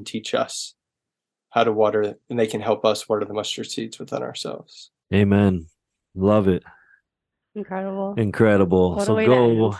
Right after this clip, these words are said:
Speaker 2: yeah, go check it out. The Strenna for twenty twenty-three. It's kind of our mission, our, our call, invitation this year as a whole Salesian family.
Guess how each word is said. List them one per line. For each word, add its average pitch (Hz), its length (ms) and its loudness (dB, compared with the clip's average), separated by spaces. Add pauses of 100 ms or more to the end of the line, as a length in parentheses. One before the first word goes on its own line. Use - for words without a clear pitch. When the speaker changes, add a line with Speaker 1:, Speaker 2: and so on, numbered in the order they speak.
(100)
Speaker 2:
yeah, 101 380 0
go 123 120 2
check 131 200 0
it 135 80 4
out. 135 260 4 (300)
The 107 60 -2
Strenna 120 460 2
for 113 240 2
twenty 117 220 -2
twenty-three. 117 840 2
It's 92 140 -18
kind 104 160 -4
of 98 80 0
our 98 240 6
mission, 110 500 2
our, 95 280 4
our 92 100 -2
call, 110 540 2
invitation 113 500 0
this 104 160 -4
year 120 240 2
as 117 80 2
a 98 80 2
whole 104 140 2
Salesian 101 340 -2
family. 123 420 -2